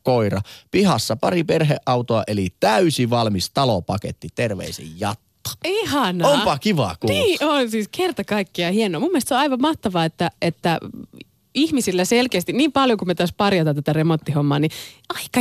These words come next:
Speaker 2: järkevä olosta porukkaa. Jälleen kerran todettava, ainakin aktin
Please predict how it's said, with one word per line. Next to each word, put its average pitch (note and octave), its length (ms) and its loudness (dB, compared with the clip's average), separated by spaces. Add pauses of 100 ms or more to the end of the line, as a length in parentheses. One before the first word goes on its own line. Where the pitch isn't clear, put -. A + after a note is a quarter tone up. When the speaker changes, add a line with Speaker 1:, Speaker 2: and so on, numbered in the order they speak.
(120)
Speaker 2:
järkevä F#3+ 420 0
olosta D3 300 0
porukkaa. D3 440 0
Jälleen E3+ 380 2
kerran D#3 340 0
todettava, D#3 400 0
ainakin E3 300 2
aktin F#3 400 0